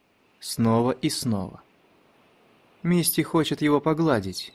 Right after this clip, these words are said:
но пёс пятится от неё и мочится прямо на палубу. К ним подходит какой-то мужчина, держащий в руке поводок, и спрашивает у Мисти: С вами всё хорошо? У бедной жирной коровы Мисти с её личной пивной комой.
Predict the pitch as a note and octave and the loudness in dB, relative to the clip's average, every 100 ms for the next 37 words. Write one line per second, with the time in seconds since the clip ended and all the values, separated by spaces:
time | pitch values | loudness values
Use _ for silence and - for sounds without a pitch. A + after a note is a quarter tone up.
0 | - A#2+ A#2 A2+ B2 A#2 - D3+ D3 A#2+ | -2 0 2 2 0 0 0 0 0 -2
1 | - G#2 G#2 G2+ G2+ - A#2+ C3 C#3+ D#3 | -2 -2 -2 -2 -2 0 0 2 0 -2
2 | - D#3 B2 A2 G#2+ G#2+ G#2+ G2 F#2 F#2 | -4 0 2 4 4 2 0 -4 -4 -8
3 | - - _ _ _ _ _ _ _ _ | -12 -18 _ _ _ _ _ _ _ _
4 | - F#3 E3 E3 D#3 E3+ D3 C3 C#3 D3 | -2 2 4 2 2 2 2 2 0 0
5 | C#3 C3 C3+ - F#3+ A#2 G#2 B2+ B2+ C3 | 2 0 0 -2 0 0 2 2 4 2
6 | - C3 B2 A#2+ A#2+ A2+ A2+ A#2 C3+ - | 2 0 -2 0 -2 0 0 0 -2 -4
7 | - C#3 - B2+ B2 C3 B2+ C3 A#2+ F#2 | -8 -6 0 2 2 0 0 2 0 0
8 | - - - _ _ _ _ - - A#2+ | -6 -14 -20 _ _ _ _ -10 0 2
9 | A2+ A2 A2+ F3 E3+ A2 F#2+ - B1+ - | 4 2 2 0 2 0 0 -6 -12 -14
10 | _ _ _ _ _ _ _ _ _ _ | _ _ _ _ _ _ _ _ _ _
11 | - B2 A2 A#2+ C3+ C#3 D3+ A#2 B2+ A#2+ | -8 -4 2 4 6 4 0 2 2 4
12 | A2+ A#2 A2+ A#2 A2+ A2+ B2 C#3+ - G#2 | 2 2 4 4 4 2 2 0 -4 -4
13 | - C3+ B2+ B2 C3 - B2+ C3+ A2+ A2 | 2 4 4 4 2 0 -2 0 2 2
14 | G#2+ G#2+ F#2+ F#2 - | 0 -2 -6 -6 -10